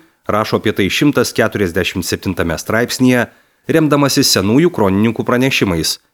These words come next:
ir savo paties duomenimis. Kronininkas Grunau pasakoja, kad buvęs tokioje išpažintyje, kai atsitiktinai patekęs į kaimą į ožio aukojimą. Jis net turėjęs prisiekti perkūnui,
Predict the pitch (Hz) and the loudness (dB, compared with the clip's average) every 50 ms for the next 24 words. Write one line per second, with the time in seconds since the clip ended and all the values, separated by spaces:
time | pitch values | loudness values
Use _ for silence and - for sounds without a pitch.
0 | _ - 151 175 175 - - 139 135 123 - 95 87 - 110 101 - - 98 90 | _ 0 0 2 2 2 2 2 2 2 0 0 -2 0 0 -2 0 0 0 0
1 | 90 85 80 78 78 73 - - - - _ _ _ _ _ _ _ _ _ _ | 0 -2 -2 -4 -4 -6 -6 -6 -8 -10 _ _ _ _ _ _ _ _ _ _
2 | _ _ _ - - 127 120 120 113 113 110 104 110 95 90 92 104 101 101 123 | _ _ _ 0 0 2 2 4 2 2 2 2 0 0 0 0 0 2 2 2
3 | 131 120 98 90 - 117 117 113 - 113 101 - 113 104 104 101 90 - 101 90 | 2 0 0 -2 0 0 0 0 0 -2 -2 0 2 2 2 2 2 0 -2 0
4 | 98 135 127 123 101 - - 107 95 - 101 98 104 101 - - 107 98 92 98 | 2 2 2 2 0 -2 -2 -4 -4 0 0 0 0 0 -2 -2 -2 -2 0 -2
5 | 101 101 - 127 143 139 95 80 78 - _ _ _ _ _ - - 139 113 98 | -2 -2 0 2 2 2 2 0 -4 -8 _ _ _ _ _ -2 0 0 2 0
6 | - 104 - 110 95 - 101 98 120 151 - 135 107 - 113 107 101 - 98 - | -2 -4 -6 -6 -6 -4 0 0 0 0 0 -2 -2 -2 -2 -2 0 0 -2 -2
7 | - 98 90 - 113 110 110 120 127 135 143 147 143 - - 110 107 87 104 104 | -2 -4 -4 -2 0 0 0 2 2 2 2 2 2 0 0 0 2 2 4 2
8 | 101 92 113 110 101 98 117 107 - 92 82 78 80 76 76 76 76 76 - _ | 2 2 2 0 2 2 0 0 0 0 0 0 0 -2 -4 -6 -8 -8 -12 _
9 | _ _ _ _ _ _ _ _ _ - - 156 185 185 - 131 147 147 143 - | _ _ _ _ _ _ _ _ _ -4 2 2 2 4 4 2 2 2 2 2
10 | - 123 127 143 139 123 - - 110 107 - - 160 156 - - - 107 113 101 | 2 2 4 4 4 2 0 -2 -2 -2 0 2 2 2 2 0 -4 -2 0 -2
11 | 95 - - 170 170 156 104 82 80 - | -2 -2 -2 0 2 2 2 2 -2 -4